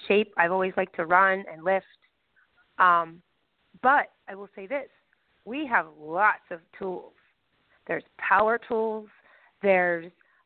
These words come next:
uh, wrenches, there's always new, new stuff that comes out, you know, that, "Ah, look, I wish I would have thought of that." That just takes that cassette right out.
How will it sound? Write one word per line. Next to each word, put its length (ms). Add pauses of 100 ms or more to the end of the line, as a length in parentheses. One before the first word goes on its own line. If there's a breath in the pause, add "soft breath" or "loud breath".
(160)
uh, 120
wrenches, 600
there's 140 (140)
always 380
new, 540
new 260 (140)
stuff 300
that 160
comes 280
out, 320 (100)
you 100
know, 100
that, 260
"Ah, 480
look, 180 (440 soft breath)
I 80
wish 200
I 60
would 120
have 100 (140)
thought 180
of 80
that." 300
That 180
just 200
takes 260
that 160
cassette 440
right 280
out. 320